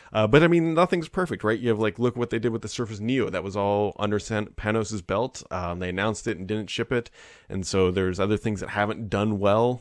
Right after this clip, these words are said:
uh, in the Surface lineup. The Pro X doesn't sell exceptionally well. Like, the Studio,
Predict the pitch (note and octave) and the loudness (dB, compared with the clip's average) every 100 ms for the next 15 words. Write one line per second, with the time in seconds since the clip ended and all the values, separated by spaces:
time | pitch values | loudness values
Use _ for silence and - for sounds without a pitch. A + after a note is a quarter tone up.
0 | - G2 G2 - A2 G2+ A2+ G#2 - G#2+ | -8 -8 -6 -6 -4 -2 -2 -2 -2 -2
1 | A#2+ - - G#2 G2+ - - G2 G2+ - | -2 -4 0 0 0 -4 -6 -4 -4 -6
2 | - G2 G2+ E2 - G2 G#2+ G2 F#2+ G2+ | -4 -2 -2 -4 -6 -4 -2 -2 0 0
3 | G#2 D2+ F2 - - - - - - B2 | 0 -4 -12 -16 -18 -18 -12 -10 -2 2
4 | B2 B2 A#2 | 6 6 4